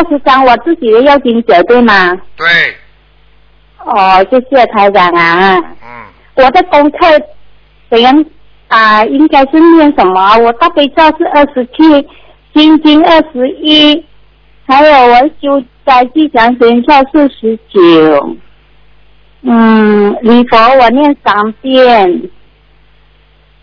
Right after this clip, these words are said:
Speaker 1: 啊，还有那个，嗯，往生咒我念是十九，可以吗，卢台长？
Speaker 2: 好，可以的，没问题的。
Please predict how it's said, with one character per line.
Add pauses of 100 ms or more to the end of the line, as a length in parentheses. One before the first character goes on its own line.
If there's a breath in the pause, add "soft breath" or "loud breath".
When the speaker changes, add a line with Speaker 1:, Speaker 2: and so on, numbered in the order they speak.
(140)
Speaker 1:
啊，
还
有
那
个， (1400)
嗯，
往 (140)
生
咒
我
念
是 (100)
十 (160)
九， (680)
可
以
吗，
卢
台
长？ (640)
Speaker 2:
好，
可
以
的， (280)
没
问
题
的。